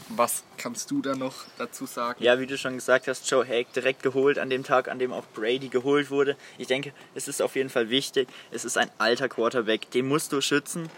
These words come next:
Speaker 2: Er ist, ähm, auch nicht der Schnellste. Du brauchst da eine O-Line, die diesen Mann wirklich unterstützt,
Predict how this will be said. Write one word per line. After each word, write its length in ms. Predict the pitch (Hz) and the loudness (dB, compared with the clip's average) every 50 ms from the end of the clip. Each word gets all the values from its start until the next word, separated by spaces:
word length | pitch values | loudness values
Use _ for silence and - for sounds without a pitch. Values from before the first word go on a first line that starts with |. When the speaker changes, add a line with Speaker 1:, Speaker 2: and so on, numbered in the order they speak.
| - - | -14 -4
Speaker 2:
Er 160 | - 127 110 - | -2 0 2 2
ist, 260 | - 143 - - - | 0 -2 -2 -2 0
ähm, 320 | - 120 127 127 123 120 - - - - | 0 0 0 -2 -6 -8 -12 -16 -6 -2
auch 160 | 120 123 - | -2 -2 -2
nicht 180 | 139 131 - - | -4 -4 -2 0
der 80 | 123 | 0
Schnellste. 580 | 123 - 120 110 107 120 127 - - - 120 113 - - - | 0 0 0 0 2 2 2 0 -2 -2 -4 -4 -6 -8 -10
Du 80 | - 127 | -10 -10
brauchst 420 | - - 110 117 131 135 - - | -4 0 2 2 2 0 0 0
da 80 | 131 123 | 0 0
eine 180 | 123 120 - - | 0 0 -2 0
O-Line, 380 | 101 113 117 117 113 113 110 - - - - - | 2 2 2 2 2 0 -4 -8 -14 -18 -14 -14
die 100 | 117 113 | -10 -6
diesen 400 | - 123 123 - - 117 107 - - - _ - | -4 -4 -4 -4 -6 -10 -12 -12 -16 -20 _ -8
Mann 300 | 101 95 98 110 117 110 | -4 -2 -2 -2 0 0
wirklich 380 | 123 123 - 143 127 - - | -2 -2 -2 -4 -8 -6 -6
unterstützt, 680 | 117 123 123 131 123 - - - 131 131 - - - | -8 -6 -4 -4 -4 -2 0 0 0 -2 -2 -4 -12